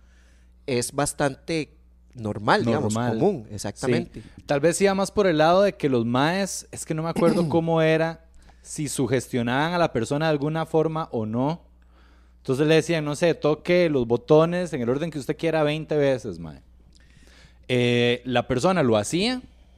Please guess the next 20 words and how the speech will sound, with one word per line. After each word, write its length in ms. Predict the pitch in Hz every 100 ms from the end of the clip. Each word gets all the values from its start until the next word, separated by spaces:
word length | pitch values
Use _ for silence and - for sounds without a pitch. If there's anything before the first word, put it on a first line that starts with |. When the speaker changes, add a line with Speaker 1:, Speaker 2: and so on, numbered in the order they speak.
| - -
Speaker 2:
creía, 720 | - 135 123 135 220 254 262 - - - -
así, 260 | 120 180 165
pero 200 | 135 117
totalmente 800 | 117 110 160 196 202 202 202 202
decía, 300 | 156 185 170
"Mae, 280 | 156 180 151
esto 320 | 143 - 190 180
lo 100 | 160
escogí 540 | - - 101 131 160
yo 440 | 143 135 170 190 - - -
con 180 | - 131
mi 100 | 117 107
libre 300 | 123 147 180
albedrío 760 | 165 131 117 120 139 170 202
y 200 | 170 117
fue 400 | 107 131 131 156
una 220 | 175 185
vara 340 | 180 170 202 -
consciente 640 | 165 123 - 151 170 196
mía". 360 | 180 185 220